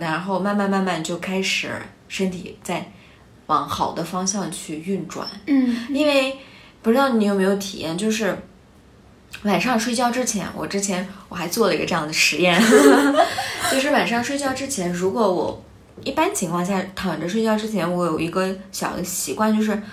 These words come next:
Speaker 1: 想一下我明天要做什么。
Speaker 2: 嗯，嗯。
Speaker 1: 结果明-，就是我那天我就，我就想，想完了以后，明天嘛，嗯，做这个，这个，这个，想完了之后，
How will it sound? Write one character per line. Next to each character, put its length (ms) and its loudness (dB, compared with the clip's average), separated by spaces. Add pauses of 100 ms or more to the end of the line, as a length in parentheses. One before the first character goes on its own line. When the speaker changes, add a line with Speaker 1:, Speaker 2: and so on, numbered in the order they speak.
(300)
Speaker 1:
想 200 -6
一 60 -6
下 180 2
我 60 2
明 100 -4
天 140 0
要 140 2
做 200 2
什 160 -2
么。 120 -8
Speaker 2:
嗯， 440 6
嗯。 220 -8 (1200)
Speaker 1:
结 200 4
果 360 4
明-， 200 -2 (380)
就 140 0
是 60 2
我 120 2
那 140 0
天 180 -2
我 100 0
就， 240 -2
我 120 0
就 100 0 (220)
想， 360 -2
想 220 0
完 160 2
了 80 0
以 60 0
后， 220 0
明 120 -2
天 160 0
嘛， 200 -2 (440)
嗯， 240 -4
做 220 2
这 160 2
个， 100 4
这 160 2
个， 80 0
这 100 -2
个， 120 2
想 180 -4
完 100 -2
了 120 0
之 100 -6
后， 160 -6